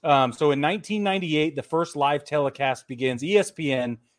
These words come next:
picks it up, obviously. They've always done it. And your Ken Griffey Junior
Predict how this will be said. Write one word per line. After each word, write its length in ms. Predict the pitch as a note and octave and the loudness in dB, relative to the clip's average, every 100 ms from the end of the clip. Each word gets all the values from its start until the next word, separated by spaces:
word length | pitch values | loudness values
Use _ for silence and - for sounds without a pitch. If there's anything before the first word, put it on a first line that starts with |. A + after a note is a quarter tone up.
| _ | _
picks 260 | - F3+ E3+ | -4 -2 2
it 80 | D3 | 4
up, 180 | B2+ | 6
obviously. 560 | A#2+ A2+ A#2 A2+ - D#3+ | 4 4 0 -6 -4 -2
They've 180 | C3 A2+ | 0 0
always 280 | A2+ A#2+ A2 | 0 -2 -2
done 200 | A#2 D#3+ | -4 -4
it. 120 | G3+ _ _ _ | -8 _ _ _
And 140 | C#3+ C#3+ | -8 -6
your 360 | E3 G#3 D#3 | -2 0 0
Ken 240 | - D#3 D3+ | -2 -8 -6
Griffey 240 | D3 D3 | -6 -8
Junior 480 | C3 G3 C#3 A2 | -10 -8 -6 -8